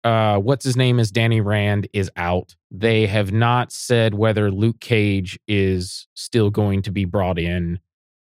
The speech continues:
Jessica Jones supposedly is being brought back in, and,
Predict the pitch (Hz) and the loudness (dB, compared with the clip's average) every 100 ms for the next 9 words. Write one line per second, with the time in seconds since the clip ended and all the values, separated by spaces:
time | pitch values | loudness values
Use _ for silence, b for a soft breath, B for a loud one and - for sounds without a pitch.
0 | _ _ _ _ - 101 123 - 131 120 | _ _ _ _ -6 0 0 2 2 4
1 | 113 110 107 - - 110 113 107 101 107 | 4 4 2 -2 -6 0 2 2 2 2
2 | 107 117 110 104 - - 120 113 104 95 | 2 2 4 2 -4 -10 0 2 2 2
3 | 95 87 98 90 98 95 92 92 | 0 2 -2 0 0 2 2 0